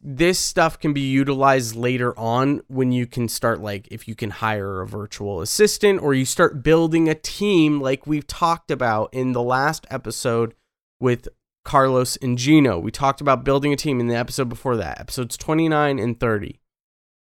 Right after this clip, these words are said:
We talked about building a team. When you start building a team, you can start outsourcing some of these things to, to people within your team. Now, it might not necessarily be the production stuff, but it might be some of the marketing stuff or the promotional stuff.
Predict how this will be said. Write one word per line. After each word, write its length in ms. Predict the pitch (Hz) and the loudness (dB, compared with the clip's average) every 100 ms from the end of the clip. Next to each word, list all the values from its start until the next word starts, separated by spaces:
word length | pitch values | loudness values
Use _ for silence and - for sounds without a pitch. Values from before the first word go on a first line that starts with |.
| _ _ _ _ _ _ _ - | _ _ _ _ _ _ _ -8
We 120 | 131 | -6
talked 440 | 127 - 143 143 - | -4 4 4 4 0
about 540 | 151 131 123 120 98 113 | -2 4 6 4 2 2
building 400 | 139 139 135 135 | 4 4 2 0
a 60 | |
team. 420 | 123 - 156 131 | -2 -2 0 2
When 80 | 120 | 2
you 80 | 120 | 0
start 360 | - 156 131 127 | 0 -2 0 4
building 360 | 160 165 170 | 4 6 4
a 60 | 165 | 2
team, 480 | - - 156 165 170 | 0 2 4 4 2
you 140 | 156 | -2
can 180 | 160 151 | 0 0
start 440 | - 151 143 - _ _ _ _ - - _ _ _ _ _ - | 4 4 4 0 _ _ _ _ -20 -20 _ _ _ _ _ 2
outsourcing 680 | 160 185 - - 139 - 135 | 4 4 2 -2 -2 0 -2
some 200 | - 135 | 0 0
of 60 | 123 | 0
these 220 | 117 - | -2 -4
things 340 | 117 107 104 - | -4 -4 -4 -6
to, 440 | - 104 101 - _ - | -4 -2 -4 -6 _ -12
to 120 | 117 | -8
people 360 | 127 123 123 120 | -4 -4 -2 -2
within 260 | 117 120 | 0 0
your 120 | 117 | 0
team. 240 | 113 165 139 | 0 0 0
Now, 140 | 113 | 0
it 40 | 107 | 0
might 220 | 127 127 | 0 0
not 160 | 131 | -2
necessarily 560 | 127 120 - 123 113 110 | -2 -4 -4 -4 -2 -2
be 160 | 107 113 | -4 -6
the 100 | - | -6
production 520 | - 127 - - 120 | -4 -4 -2 -4 -4
stuff, 260 | - 113 | -2 -2
but 120 | - 104 | -2 -2
it 40 | |
might 180 | 117 131 | 0 -2
be 120 | 135 | -4
some 160 | - 147 | -2 -2
of 60 | |
the 60 | 170 | -2
marketing 520 | 190 247 - 135 113 | 0 -2 -2 -2 -2
stuff 340 | - 104 80 | -2 -6 -6
or 60 | 127 | -8
the 100 | 123 | -8
promotional 640 | - 170 175 202 - 127 | -6 0 2 2 -2 -6
stuff. 380 | 113 - - - | -6 -8 -10 -12